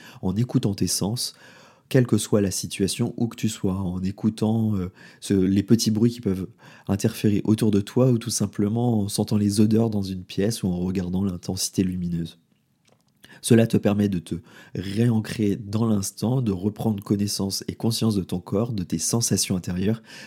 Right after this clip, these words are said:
pour tout simplement trouver un équilibre, un juste milieu, euh, dans n'importe quelle situation.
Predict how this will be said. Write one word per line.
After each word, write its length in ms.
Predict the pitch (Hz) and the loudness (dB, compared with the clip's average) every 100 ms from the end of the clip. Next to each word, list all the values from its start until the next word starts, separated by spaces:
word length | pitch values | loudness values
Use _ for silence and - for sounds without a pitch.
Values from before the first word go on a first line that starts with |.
| - | -2
pour 160 | - | -2
tout 100 | - | 2
simplement 440 | 147 151 139 117 101 | 2 2 2 0 0
trouver 280 | - 107 107 | -2 0 2
un 140 | 98 | 0
équilibre, 440 | 95 - 95 107 | -4 -4 0 0
un 80 | 92 | 0
juste 300 | 92 123 123 | 0 0 2
milieu, 380 | 110 98 92 101 - - - - - _ - | 0 0 -2 -2 -6 -20 -20 -20 -20 _ -6
euh, 300 | 92 90 90 | -4 -2 -4
dans 340 | 95 92 92 | -2 -2 0
n'importe 320 | 90 107 107 | 0 0 -2
quelle 160 | - 107 | 0 0
situation. 540 | - 101 - 87 - | 2 0 0 0 -2